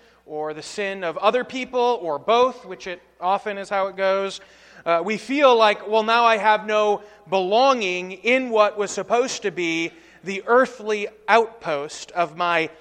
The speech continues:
heavenly home." Indeed, many people leave the church because of this sense of alienation.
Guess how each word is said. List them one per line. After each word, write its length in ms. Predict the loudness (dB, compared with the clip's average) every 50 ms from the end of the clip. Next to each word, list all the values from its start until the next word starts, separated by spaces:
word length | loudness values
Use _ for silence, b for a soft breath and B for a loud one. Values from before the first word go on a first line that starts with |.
| B B B
heavenly 560 | B 4 4 4 4 2 -2 -2 -6 -8 -10 -10
home." 580 | -8 -6 -4 -4 -4 -6 -10 -14 -18 -20 -20 -20 -20 _ _ _ _ _ _ _ _ _ _ _ _ _ _ _ _ _ _ _ _ _ _ _ _
Indeed, 400 | -16 -14 -12 -12 -12 -12 -12 -12
many 200 | -12 -12 -12 -12
people 460 | -14 -16 -18 -14 -10 -8 -8 -8 -10
leave 340 | -12 -14 -14 -14 -16 -16 -14
the 100 | -16 -16
church 800 | -14 -16 -18 -18 -18 -20 -20 -20 _ -20 -20 -20 -18 -20 -20 -20 _ _ _
because 280 | -20 -16 -16 -16 -16 -14
of 80 | -14
this 160 | -12 -14 -14
sense 320 | -12 -12 -12 -12 -12 -12 -14
of 100 | -14 -14
alienation. 880 | -14 -14 -14 -12 -12 -14 -14 -14 -14 -14 -14 -16 -16 -18 -18 -20 -20